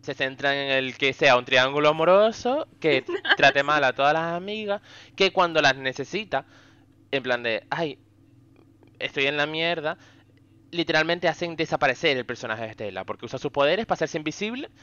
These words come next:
Speaker 1: y hay un capítulo entero, creo, o dos, en los que no está. Simplemente está invisible en la habitación.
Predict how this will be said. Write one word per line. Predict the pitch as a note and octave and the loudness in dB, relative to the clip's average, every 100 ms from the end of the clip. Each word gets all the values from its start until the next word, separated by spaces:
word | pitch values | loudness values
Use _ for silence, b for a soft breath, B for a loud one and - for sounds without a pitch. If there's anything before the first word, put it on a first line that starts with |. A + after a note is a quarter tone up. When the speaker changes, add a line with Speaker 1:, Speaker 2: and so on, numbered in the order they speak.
| b b | b b
Speaker 1:
y | C#3+ D#3+ | 0 2
hay | D#3 | 2
un | E3 | 2
capítulo | F3+ F#3 F#3+ | 0 0 -2
entero, | F3 F#3 G#3 F4 | -2 0 0 -2
creo, | - G3+ F#4+ _ - | -4 -4 -4 _ -8
o | B2+ | -2
dos, | F#4 - b b _ | -2 -4 b b _
en | E3 | -4
los | D#3+ - | -4 -2
que | E3 | 0
no | D#3+ | 0
está. | - C3 - _ _ _ | 0 -2 -2 _ _ _
Simplemente | D#3+ D3+ D#3 E3 | -10 -4 -4 -4
está | D#3+ E3+ E3+ - _ _ _ _ _ _ _ - | -2 -2 -2 -6 _ _ _ _ _ _ _ -8
invisible | D#3+ C#3 C3 G#2 G2 - _ _ | -6 -4 -6 -8 -12 -20 _ _
en | C#3 | -4
la | C3 | 0
habitación. | A#2+ A#2 A#2 A2 | 0 0 -2 -4